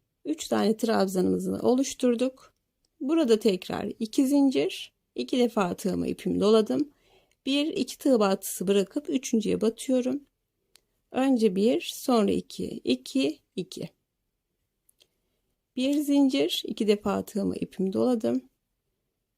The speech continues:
Önce bir, sonra iki, iki, iki. Üzerine beş zincir, aradan girdim, kapadım. Tekrar bir zincir,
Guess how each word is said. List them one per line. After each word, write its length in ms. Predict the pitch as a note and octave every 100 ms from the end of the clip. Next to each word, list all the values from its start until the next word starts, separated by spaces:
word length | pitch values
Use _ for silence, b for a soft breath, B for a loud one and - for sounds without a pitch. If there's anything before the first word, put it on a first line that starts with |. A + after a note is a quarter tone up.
| -
Önce 460 | B3 C4+ C#4+ C4
bir, 360 | A#3+ B3+ F4 -
sonra 380 | - - B3 G#3
iki, 400 | - F3+ - - -
iki, 460 | A3+ - - C4 C4
iki. 380 | - - - E3+ _ _ _ _ _ _ _ _ _ _ _ _ _ _ _ _ _ -
Üzerine 540 | C4+ C4+ C#4+ C#4+ C#4
beş 180 | C4+ C#4+
zincir, 960 | - - A3+ G#3+ A3+ - - - - - _ _ _ _ _ _ _ _
aradan 480 | A#3+ A#3+ G3 F3 F3
girdim, 380 | F#3+ F3+ B3+ C#4+
kapadım. 400 | G3 - - - _ _ _ _ _ _ _ _ _ _ _
Tekrar 520 | - C#4 - B3 C#4+
bir 160 | A3 A3
zincir, 800 | F#3+ G3 F#3 F#3+ B3+ E4 - -